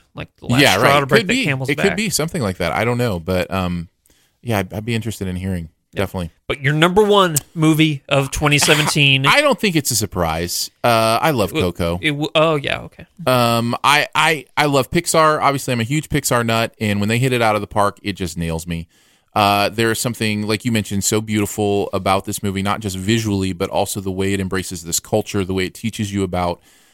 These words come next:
Speaker 2: uh, kind of the Mexican afterlife, the vision of that, what that's like.
Speaker 1: Yeah.
Speaker 2: Uh, and, you know, I mentioned the movie moment that comes towards the end, just locked it in for me as the best movie of the year.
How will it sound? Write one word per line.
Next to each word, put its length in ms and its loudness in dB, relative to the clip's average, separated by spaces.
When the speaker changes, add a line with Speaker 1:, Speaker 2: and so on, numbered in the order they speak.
Speaker 2:
uh, 420 0
kind 160 -2
of 80 -4
the 40 -6
Mexican 520 -4
afterlife, 580 -2
the 80 -16
vision 340 0
of 120 0
that, 260 2
what 160 -2
that's 300 -4
like. 360 -2
Speaker 1:
Yeah. 280 -2
Speaker 2:
Uh, 420 0
and, 640 0
you 80 -4
know, 80 -2
I 80 -2
mentioned 320 -2
the 60 2
movie 240 0
moment 300 0
that 80 -6
comes 260 -6
towards 340 -4
the 240 -6
end, 380 0
just 240 -4
locked 320 0
it 60 -2
in 120 -2
for 140 -10
me 140 -4
as 120 -8
the 80 -6
best 240 -4
movie 300 -6
of 160 -4
the 100 -12
year. 400 -6